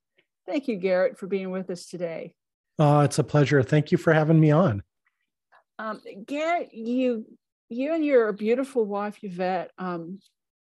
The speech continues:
Speaker 1: just released, um,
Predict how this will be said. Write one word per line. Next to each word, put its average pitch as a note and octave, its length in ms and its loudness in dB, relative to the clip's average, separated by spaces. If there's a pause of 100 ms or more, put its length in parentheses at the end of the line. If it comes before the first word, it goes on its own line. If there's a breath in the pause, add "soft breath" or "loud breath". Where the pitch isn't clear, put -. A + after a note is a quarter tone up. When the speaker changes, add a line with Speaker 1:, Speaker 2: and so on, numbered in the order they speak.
(1160)
Speaker 1:
just A3+ 480 -4
released, F#3+ 840 -2
um, E3+ 460 -6